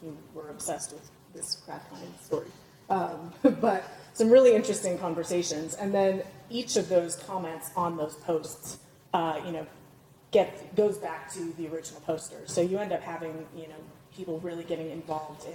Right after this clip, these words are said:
whatever the conversation is in those comments, um, and it feeds each other, um, which, again, all sort of helps with the virality of it anyway.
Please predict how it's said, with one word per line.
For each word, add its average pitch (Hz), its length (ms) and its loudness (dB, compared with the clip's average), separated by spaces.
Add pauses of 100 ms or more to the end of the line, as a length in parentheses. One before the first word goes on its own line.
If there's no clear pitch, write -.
whatever 160 280 -6
the 147 60 -16
conversation 160 680 -10
is 160 160 -8
in 160 80 -6
those 156 160 -8
comments, 156 540 -4 (340)
um, 160 180 -4
and 156 80 -8
it 151 140 -8
feeds 165 340 -8
each - 180 -6
other, 139 300 -10 (560)
um, 170 480 0 (720)
which, 190 300 -2 (100)
again, 175 320 -2
all 175 240 -2
sort 165 220 -10
of - 60 -16
helps 160 260 -12
with 170 120 -14
the - 60 -18
virality 156 600 -4
of 147 100 -10
it 143 80 -16
anyway. 151 340 -14